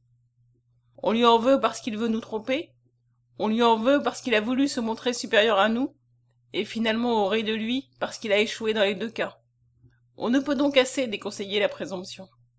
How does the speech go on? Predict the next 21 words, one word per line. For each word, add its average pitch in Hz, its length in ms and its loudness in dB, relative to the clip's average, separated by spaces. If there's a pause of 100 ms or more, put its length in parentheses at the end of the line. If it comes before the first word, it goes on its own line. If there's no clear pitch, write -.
(760)
Une 233 140 0
espèce 277 320 -2
de 214 80 -2
méconnaissance. - 880 -6 (480)
Lorsque 170 280 0
nous 247 200 0
entendons 254 340 2
parler 233 280 4
quelqu'un, 254 480 0 (240)
il 202 120 -14
suffit 262 240 -8
quelquefois 269 460 2
du 226 140 -2
son 262 180 0
d'une 233 240 0
seule 294 260 0
consonne, 254 540 0 (260)
par 156 120 4
exemple 196 320 -2
d'un - 180 0
R, 269 380 0